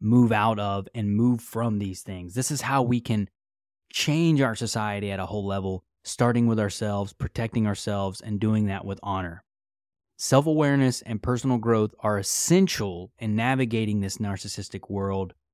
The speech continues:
and building stronger, healthier relationships so we can overcome a lot of the challenges that we face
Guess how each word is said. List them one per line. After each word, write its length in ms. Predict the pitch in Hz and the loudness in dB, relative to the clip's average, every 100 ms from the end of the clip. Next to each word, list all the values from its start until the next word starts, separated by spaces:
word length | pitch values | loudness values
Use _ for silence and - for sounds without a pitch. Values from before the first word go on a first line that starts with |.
| - - - | -20 -20 -6
and 380 | 110 107 101 | -2 0 0
building 360 | 101 131 127 120 | 2 4 4 2
stronger, 420 | - 110 110 107 | 2 0 2 0
healthier 340 | 101 107 107 98 | 0 -2 -2 -2
relationships 720 | 95 95 101 107 - 107 - | -4 -4 -6 -6 -8 -8 -6
so 100 | 107 | -4
we 100 | 107 | -2
can 120 | 110 - | -2 -2
overcome 480 | 120 120 - 117 | 0 -2 -2 0
a 60 | 107 | 0
lot 180 | 95 95 | 0 -2
of 60 | |
the 60 | 95 | -4
challenges 440 | - 104 98 95 | -4 -2 -2 -2
that 120 | 95 95 | -6 -6
we 120 | 95 | -6
face 400 | - 101 95 | -4 -4 -4